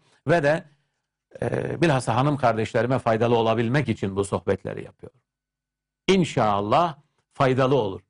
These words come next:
Tamamen temiz bir niyetle yapıyorum bunları. Evet, saç eklemek, saç eklettirmek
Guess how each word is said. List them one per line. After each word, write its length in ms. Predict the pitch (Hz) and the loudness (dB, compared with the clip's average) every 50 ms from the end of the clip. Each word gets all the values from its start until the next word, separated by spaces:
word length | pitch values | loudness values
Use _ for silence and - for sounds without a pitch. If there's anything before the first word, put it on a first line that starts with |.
| _ _ _ _ _ _ | _ _ _ _ _ _
Tamamen 440 | - 220 233 220 202 190 185 185 175 | 2 2 4 4 2 0 0 -2 -2
temiz 420 | - 170 165 185 214 165 131 - | -2 0 0 2 2 0 0 -2
bir 140 | 123 117 113 | -2 -2 -2
niyetle 420 | 110 110 110 110 110 - - 101 | 0 -2 -2 -2 -4 -6 -10 -12
yapıyorum 400 | - - - - - - - - _ _ _ _ _ _ _ - | -10 -12 -12 -14 -16 -18 -18 -18 _ _ _ _ _ _ _ -12
bunları. 280 | 95 95 87 90 - _ _ _ _ _ _ _ _ _ _ _ - - - _ _ _ _ _ _ _ _ _ _ - | -12 -12 -14 -16 -20 _ _ _ _ _ _ _ _ _ _ _ -20 -20 -20 _ _ _ _ _ _ _ _ _ _ 0
Evet, 540 | - 240 269 196 139 - - - - - - _ _ _ _ _ | 0 2 2 0 -4 -8 -14 -20 -20 -20 -20 _ _ _ _ _
saç 380 | - - - 196 208 208 - - | -12 -4 -2 -2 -2 -2 -4 -4
eklemek, 720 | - 160 143 - - 143 135 131 135 165 175 - - - - - 139 | -4 -4 -4 -2 -2 0 0 0 0 -2 -4 -6 -12 -20 -18 -16 -6
saç 280 | - 156 151 - - - | -4 -2 -2 -2 -4 -4
eklettirmek 720 | - 139 139 - 120 117 107 - - 107 95 98 107 131 135 | -4 -4 -2 0 0 0 0 0 -2 -2 -2 -2 -4 -4 -6